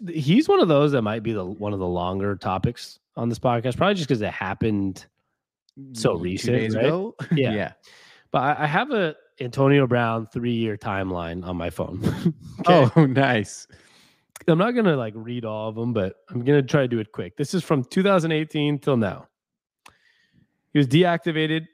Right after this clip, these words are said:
Speaker 1: uh, week seventeen for the Steelers in twenty eighteen after throwing a ball at a teammate in practice.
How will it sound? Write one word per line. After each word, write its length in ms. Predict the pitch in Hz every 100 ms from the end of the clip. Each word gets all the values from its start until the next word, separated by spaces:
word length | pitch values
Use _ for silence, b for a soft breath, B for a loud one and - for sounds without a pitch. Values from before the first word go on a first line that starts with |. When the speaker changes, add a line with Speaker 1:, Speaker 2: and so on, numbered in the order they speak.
| _ -
Speaker 1:
uh, 320 | 131 127 127
week 160 | 127 143
seventeen 500 | 165 143 139 143 139
for 120 | 143
the 60 | 131
Steelers 420 | - 131 123 117
in 80 | 113
twenty 260 | 117 120 113
eighteen 420 | 110 104 95 107 _ -
after 220 | 123 131
throwing 340 | - 139 156
a 40 | 147
ball 280 | 127 127
at 60 | 123
a 40 |
teammate 360 | 113 127 113 107
in 80 | 104
practice. 520 | - 90 - 117 -